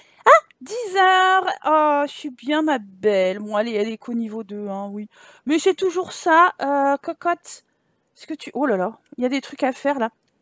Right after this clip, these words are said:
Est-ce que tu peux désherber et puis, euh, tout réc-, euh, non, pas tout récolter, tout vendre plutôt, hein. Comme ça, on va, on se sera occupé du jardin et on pourra passer à la suite assez rapidement.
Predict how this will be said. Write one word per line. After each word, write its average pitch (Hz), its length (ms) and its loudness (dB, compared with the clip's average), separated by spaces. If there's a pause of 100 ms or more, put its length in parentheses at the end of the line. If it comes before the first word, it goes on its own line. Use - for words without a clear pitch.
(240)
Est-ce 247 160 -8
que - 80 -10
tu 294 260 -12
peux 294 440 -2
désherber 277 840 2
et 240 140 -2
puis, 285 460 -4
euh, 220 260 2
tout - 220 -8
réc-, 262 240 -4
euh, 226 80 0
non, 240 140 0
pas 226 140 -2
tout - 180 -8
récolter, 226 420 -4 (440)
tout 269 140 -10
vendre 233 260 -2
plutôt, 220 360 -10 (180)
hein. 220 160 -2 (180)
Comme 220 160 -4
ça, 247 380 6
on 208 60 6
va, 220 160 6
on 226 40 2
se 247 140 -4
sera - 160 -2
occupé 262 300 0
du 247 100 -6
jardin 240 460 4
et 254 100 4
on 202 80 -4
pourra - 260 -6
passer - 280 0
à 233 80 0
la 202 100 2
suite - 280 -4
assez 294 320 6
rapidement. 330 600 0